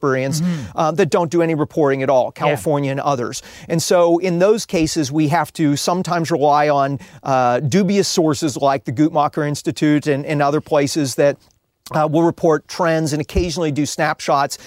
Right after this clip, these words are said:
Speaker 2: but we know those are not fully accurate as well. And when that's the research arm of, formerly research arm of Planned Parenthood, we have to recognize there's certainly a bias to their data. Um,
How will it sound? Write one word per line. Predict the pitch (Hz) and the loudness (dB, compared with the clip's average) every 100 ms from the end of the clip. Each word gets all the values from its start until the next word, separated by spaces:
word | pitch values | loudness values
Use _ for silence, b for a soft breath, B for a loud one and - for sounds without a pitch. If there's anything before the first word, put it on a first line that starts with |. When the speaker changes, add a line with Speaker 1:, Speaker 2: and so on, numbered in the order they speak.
| B | B
Speaker 2:
but | - | -2
we | 156 | 0
know | 165 160 | 2 4
those | 160 147 | 2 2
are | 156 | 0
not | 147 | -2
fully | - 165 147 143 | -2 -2 0 0
accurate | 139 - 156 135 | -2 -2 -4 -2
as | 143 120 | -4 -2
well. | 226 170 160 | 0 2 0
And | 147 | -2
when | 151 | -2
that's | 147 135 | -2 -2
the | 160 | -4
research | 139 139 156 - | -4 -2 -4 -4
arm | 139 139 143 B B | -2 -2 -2 B B
of, | - 139 - - - | -4 -2 -4 -12 -6
formerly | - 226 202 147 | 0 2 2 2
research | 131 143 - 151 | 2 0 0 -2
arm | 151 139 | 0 -2
of | 131 | -2
Planned | 151 139 131 | -4 -6 -4
Parenthood, | 151 139 135 | -2 0 0
we | 139 | 0
have | 135 | -2
to | 151 | 0
recognize | 139 147 135 127 | 0 0 -2 -2
there's | 147 | -4
certainly | - 180 147 | -4 -6 -2
a | 135 | -2
bias | 110 143 151 143 - | 0 0 0 -2 -4
to | - 139 | -2 -2
their | 120 117 | 0 0
data. | 151 151 127 107 B B B 139 | 0 2 0 -4 B B B -6
Um, | 180 165 156 | -2 -2 -2